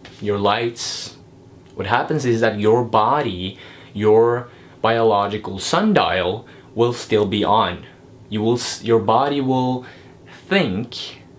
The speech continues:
and this may sound weird, but your subconscious mind will think that it, it is still summer. Your instinct will, will be tricked into thinking that it's, it's still summer.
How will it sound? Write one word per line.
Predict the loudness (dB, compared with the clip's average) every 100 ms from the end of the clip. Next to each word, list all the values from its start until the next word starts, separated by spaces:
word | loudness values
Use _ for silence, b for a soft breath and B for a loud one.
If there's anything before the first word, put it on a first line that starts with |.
| -20 -16
and | -6 -4
this | -2
may | -2 -2
sound | 0 -2 -2 0
weird, | 0 2 0
but | -4 -6 -4
your | 2 2
subconscious | 2 -2 0 0 -2 -2 0 0 -2 -4 -4
mind | 0 0 0 -4 -8 B B 0
will | 0
think | -2 -4 -2 -2 -4
that | -2 0 0
it, | 0 -2
it | -4 -6 -2 0
is | 0
still | -2 -2 -2
summer. | -2 -2 -2 0 -2 -4 -14 -20 -20 -4
Your | -2 -2
instinct | 0 0 0 0 -2 -2 -4
will, | -2 0 -2 -4 B B -4
will | 0 0 -2 -4
be | -10 -10 -8 -8 -4
tricked | 0 2 0 -2 -6
into | -6 -6
thinking | -4 -4 -2 -2
that | 0 -2
it's, | -4 -10 -10
it's | -8 -4
still | 0 0
summer. | 0 -2 -2 -4 -8